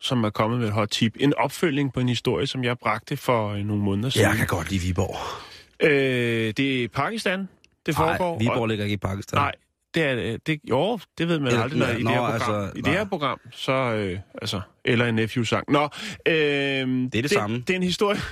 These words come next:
Speaker 1: <laughs> det er en historie fra Pakistan, som jeg havde. Øh, ja, den er så alligevel ikke helt fra Pakistan. Jo, dem, det handler om, er fra Pakistan, men det er noget, der foregik på de sociale medier.
Speaker 2: Okay.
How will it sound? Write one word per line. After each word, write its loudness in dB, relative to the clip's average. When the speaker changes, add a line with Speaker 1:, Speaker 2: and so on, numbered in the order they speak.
Speaker 1:
<laughs> -20
det -10
er 2
en 4
historie 2
fra 0
Pakistan, 0
som -2
jeg 0
havde. 2
Øh, 0
ja, 2
den 2
er 4
så 0
alligevel 0
ikke -4
helt -4
fra -8
Pakistan. -2
Jo, 4
dem, 2
det 0
handler 2
om, -2
er 0
fra -8
Pakistan, -2
men 4
det 0
er 4
noget, 2
der -4
foregik -2
på -2
de 0
sociale 0
medier. 0
Speaker 2:
Okay. 0